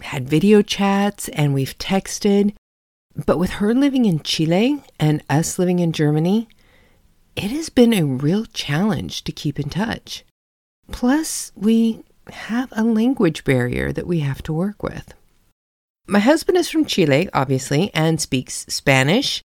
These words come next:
English, and German fairly fluently, along with a few other languages that he knows. I personally speak English. I know some German, but it's, as I like to say, "Mein Deutsch ist Mist."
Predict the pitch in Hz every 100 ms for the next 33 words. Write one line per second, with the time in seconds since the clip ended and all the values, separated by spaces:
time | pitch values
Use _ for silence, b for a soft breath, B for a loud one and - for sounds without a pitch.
0 | _ - 196 170 165 - - 196 226 226
1 | 196 175 165 135 135 _ _ - 285 269
2 | 208 - 175 180 131 73 - - _ _
3 | - 233 262 254 220 180 170 - 170 165
4 | 190 135 120 113 113 123 113 120 120 113
5 | 110 170 - - _ _ _ _ _ 160
6 | 175 226 254 247 - 254 254 262 262 -
7 | _ - - 151 143 147 123 76 - -
8 | - _ _ - 131 139 135 160 - 208
9 | 269 311 190 156 160 170 143 135 - -
10 | - _ _ _ _ _ _ _ - 143
11 | 139 143 151 147 156 147 135 139 135 135
12 | 139 - 170 156 139 160 - -